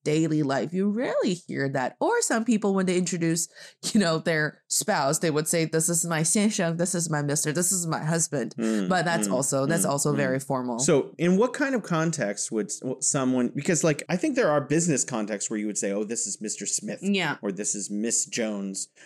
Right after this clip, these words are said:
Speaker 2: or something. Like, outside of business, if you're just, like, meeting people, they would just be, "Hey, this is my friend Jill."
Speaker 1: Yeah.
Speaker 2: And this is my, f-, yeah. So it, it seems like the kind of honorifics in, in America, like, are gone. So
Speaker 1: I, I, I do have to this little story, though.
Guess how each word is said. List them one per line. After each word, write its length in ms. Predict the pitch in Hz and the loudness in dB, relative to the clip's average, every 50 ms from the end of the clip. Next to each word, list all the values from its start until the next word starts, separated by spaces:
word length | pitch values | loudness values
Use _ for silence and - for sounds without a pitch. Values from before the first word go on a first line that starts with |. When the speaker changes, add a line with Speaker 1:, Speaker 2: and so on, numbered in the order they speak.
| - - | -10 -4
Speaker 2:
or 140 | 113 110 | -2 -2
something. 480 | 107 - 131 120 110 - 117 107 104 90 | 0 0 0 -2 -2 -2 -4 -4 -4 -2
Like, 180 | - 104 101 - | -4 -4 -4 -2
outside 440 | - 147 180 214 208 - 214 208 185 | -2 -2 0 0 0 0 0 2 0
of 80 | 160 - | 0 0
business, 360 | - 165 170 175 185 180 - | 0 -2 0 0 -2 -2 -4
if 80 | - 104 | -6 -8
you're 100 | 117 123 | -8 -8
just, 180 | 127 143 - - | -8 -6 -4 -2
like, 140 | 120 113 98 | -2 -2 -2
meeting 380 | 104 104 110 120 123 127 131 | -2 -2 -2 -2 -2 -2 -2
people, 280 | 131 143 139 135 135 123 | -4 -4 -4 -2 -2 -2
they 140 | 113 113 107 | 0 0 0
would 120 | 107 104 | 0 -2
just 140 | 95 104 - | -6 -8 -6
be, 120 | 104 104 | -4 -4
"Hey, 180 | 101 104 131 156 | -2 -2 -2 -2
this 180 | 139 135 127 - | -4 -4 -6 -8
is 100 | 123 127 | -6 -6
my 120 | 123 117 | -6 -6
friend 280 | - - 120 117 104 90 | -4 -4 -4 -4 -4 -4
Jill." 320 | - 113 117 113 98 95 156 | -4 -2 -2 -2 -2 0 0
Speaker 1:
Yeah. 240 | 165 160 151 131 107 - - - | 0 0 0 -2 -4 -8 -10 -8
Speaker 2:
And 160 | 110 107 104 | -6 -4 -4
this 140 | 104 - 110 | -4 -6 -8
is 100 | 101 117 | -6 -6
my, 100 | 110 98 | -6 -6
f-, 60 | 95 - - _ - | -6 -8 -14 _ -6
yeah. 300 | - 113 107 95 85 - - | -4 -2 -2 -2 -4 -8 -10
So 260 | - - 113 101 95 | -8 -6 -4 -4 -4
it, 200 | - - 117 - - | -4 -6 -8 -8 -8
it 100 | 147 147 | -6 -4
seems 320 | - - 226 247 226 - | -4 -2 -2 -2 -2 -2
like 240 | 202 180 175 - - | -2 -2 -2 -4 -4
the 100 | - 131 | -4 -4
kind 280 | - - - 180 185 170 | -4 -4 -4 -2 -2 0
of 60 | 113 | 0
honorifics 600 | 120 147 147 135 135 135 135 156 139 - - - - | 0 0 0 0 0 -2 -2 -4 -6 -4 -6 -8 -6
in, 300 | - 113 110 107 107 - - | -6 -4 -4 -2 -4 -4 -4
in 140 | - 147 143 | -2 0 2
America, 640 | 139 127 127 139 147 151 143 135 139 120 92 85 101 101 | 4 4 4 4 4 4 2 2 0 -2 -2 -2 -2 -2
like, 180 | 110 107 - 107 | -2 -2 0 -2
are 80 | 98 | -4
gone. 480 | 85 - 107 95 80 58 50 50 - 156 | -2 -2 -2 -4 -4 -6 -10 -16 -16 -12
So 320 | - - - 104 80 - - | -10 -8 -8 -8 -6 -4 -2
Speaker 1:
I, 240 | 202 202 202 202 - | 0 0 0 0 0
I, 180 | 208 214 226 226 - | 0 0 0 2 2
I 120 | 220 220 | 2 2
do 220 | 196 - 208 220 | 2 2 2 2
have 180 | 233 220 196 175 | 4 2 2 2
to 100 | - 190 | 0 0
this 280 | 185 180 180 180 - - | 2 2 0 0 -2 -2
little 260 | - 175 185 165 160 160 | -2 0 0 0 0 0
story, 360 | - - - 165 160 151 156 | -2 0 0 2 2 2 2
though. 320 | 151 156 151 143 131 - | 2 4 4 2 2 0